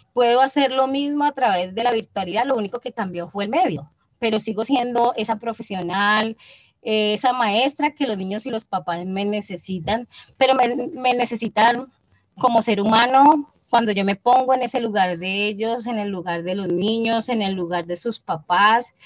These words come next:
en, en, en el traspasar ese límite de la pantalla, pero verlos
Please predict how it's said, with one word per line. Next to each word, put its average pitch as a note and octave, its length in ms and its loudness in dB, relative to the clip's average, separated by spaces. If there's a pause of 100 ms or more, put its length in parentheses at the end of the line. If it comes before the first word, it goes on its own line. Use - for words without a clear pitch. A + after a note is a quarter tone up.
(300)
en, G3+ 400 0
en, G#3 340 -2 (280)
en A3 200 4
el A3 140 0
traspasar A#3 680 2
ese C#4+ 200 2
límite C4 460 -2
de B3 160 4
la F#3+ 160 0
pantalla, G3+ 720 0 (1040)
pero A3 280 4
verlos A3 600 0